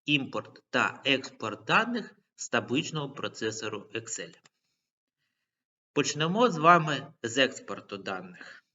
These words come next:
Більш детально давайте розглянемо визначення, що є таке експорт даних. Дозвольте, я вам зачитаю. Експорт даних,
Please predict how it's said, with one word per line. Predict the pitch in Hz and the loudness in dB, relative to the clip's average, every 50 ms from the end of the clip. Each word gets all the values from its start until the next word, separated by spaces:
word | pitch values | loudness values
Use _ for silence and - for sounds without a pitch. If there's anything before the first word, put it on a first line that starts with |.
| _ _ _ _ _ _ _ _ _ _ _ _ _ _ | _ _ _ _ _ _ _ _ _ _ _ _ _ _
Більш | 123 143 156 147 | 4 4 4 4
детально | 151 156 170 170 - 151 131 110 101 101 107 | 2 0 -2 2 6 6 6 6 6 0 -4
давайте | 107 107 113 117 123 113 110 107 - 117 110 | -2 -2 0 0 2 0 0 0 -2 -2 -2
розглянемо | 120 120 120 151 160 202 220 208 175 151 127 113 113 110 | -2 -2 -2 0 2 2 2 2 2 -2 -4 -4 -6 -4
визначення, | 104 131 170 156 151 113 - 120 - - 110 104 104 104 107 | -2 -2 -2 -2 -2 -4 -6 -6 -6 -8 -8 -6 -6 -6 -6
що | - - - 180 | -4 -4 -2 -2
є | 156 120 120 117 | -2 -2 -4 -6
таке | 117 - 110 - - - 160 143 - - | -6 -8 -12 -8 -2 -2 -2 -2 0 0
експорт | 131 131 131 - - _ - 120 120 117 113 | -2 -2 -2 -4 -8 _ -6 -6 -4 -2 0
даних. | 123 113 110 101 98 101 107 110 | 0 0 0 -2 -4 -10 -14 -10
Дозвольте, | 107 117 113 110 113 117 131 131 123 113 113 | -8 -8 -8 -6 -4 -2 -2 -2 -2 -4 -4
я | 110 110 | -2 -2
вам | 110 107 107 107 | -2 -4 -4 -6
зачитаю. | 104 104 104 - - - - 98 - 98 - _ _ - _ _ _ _ _ _ _ _ _ _ | -8 -10 -10 -10 -12 -12 -12 -14 -14 -16 -20 _ _ -20 _ _ _ _ _ _ _ _ _ _
Експорт | - 147 143 143 - - - 196 196 180 170 | 2 2 2 2 -4 -2 0 0 0 0 2
даних, | 160 170 151 139 131 131 139 170 165 - - - | 4 4 4 4 4 2 -2 -4 -4 -6 -10 -18